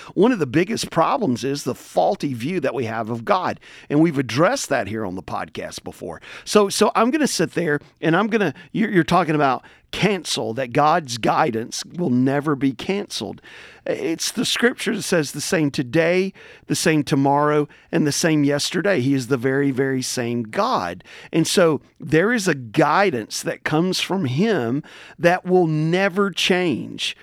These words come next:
that God's promises are always the same. God's standard is always the same. It's not, I mean, today, I've been having a situation on my, uh, uh,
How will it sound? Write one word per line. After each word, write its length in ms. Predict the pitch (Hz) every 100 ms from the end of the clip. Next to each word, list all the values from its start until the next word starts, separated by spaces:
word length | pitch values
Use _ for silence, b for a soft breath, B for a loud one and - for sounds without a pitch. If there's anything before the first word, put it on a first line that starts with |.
| B B _
that 180 | 185 175
God's 420 | 156 156 196 -
promises 800 | - - 190 202 160 - 156 131
are 120 | 151
always 640 | - - 151 180 180 185 -
the 120 | 151
same. 600 | - - 190 175 92 85 B B B 135
God's 380 | 165 208 233
standard 800 | - - - 202 214 196 117 135
is 300 | - 156 120
always 600 | - 139 139 160 156 143
the 140 | - 175
same. 600 | - 247 262 98 95 - B B
It's 240 | - - 214
not, 260 | 208 226 -
I 100 | 180
mean, 120 | 147 B -
today, 360 | 185 175 127 - _ _ _ _ _ _ _ -
I've 120 | 202
been 100 | 196
having 220 | 170 160 139
a 60 |
situation 680 | - 165 - 139 139 143 139
on 120 | 123
my, 300 | 123 117 113
uh, 180 | 110 92 B B B B _
uh, 300 | 127 117 104